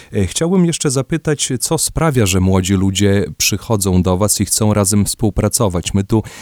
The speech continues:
e, prowadzimy też audycje, m, z lekarzami. Często można usłyszeć, że młodzi ludzie to teraz tylko s-, są przywiązani do telefonów, do komputerów, nie są zainteresowani jakąś taką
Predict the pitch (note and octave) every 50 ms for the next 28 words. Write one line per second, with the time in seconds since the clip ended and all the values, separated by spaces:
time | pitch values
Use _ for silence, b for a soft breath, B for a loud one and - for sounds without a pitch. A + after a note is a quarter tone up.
0 | B B B G#2+ G2+ - - G#2+ F#2+ G2+ G2 G2 B2+ B2+ A#2+ A2 - A2 G#2 -
1 | - G2 G2 F2+ G#2+ A#2 A2 - - A2+ A2 G#2 G#2 G#2 - G2 G#2 G#2 G2 F2+
2 | G#2 G#2 G2+ - - G#2 G2 B2 C#3+ C#3 B2 G2+ F2 - - F#2+ F#2+ F#2 - -
3 | G2+ F#2+ F#2 F#2 F#2+ G2 G2 F#2 G2+ F#2+ F#2 F#2 F#2 - - - A2 - - A2
4 | G2+ F2 F#2 F#2 F2+ F2+ F#2 F#2+ F2+ F#2+ F2+ F#2 G2 F#2+ F#2 F#2+ - F#2+ F2 -
5 | G2+ F#2 F#2 F2 - - - F#2+ F#2 - F#2 F2+ - - - - - F#2+ F#2 F2+
6 | - - F#2 F#2+ F#2 F#2 F2 F#2 F2+ F2 F2 E2+ F2 F2 - - F#2+ F#2+ G#2 A2+
7 | - C#3+ C#3 C3 A#2 G2 - - F2+ F2 - - F2+ F2+ - B2+ A#2+ C#3+ C#3+ C3+
8 | C3 A2+ - B B B B B B B G2+ G2+ G#2 G2+ - - F#2+ F2+ E2 F#2
9 | F#2 F#2 F2 G2 F#2 F#2 - - G2+ F2 F#2 F2+ F#2+ F#2+ F#2 F2+ - - F#2 F2
10 | - - F#2 F2+ - F#2 F2+ F2+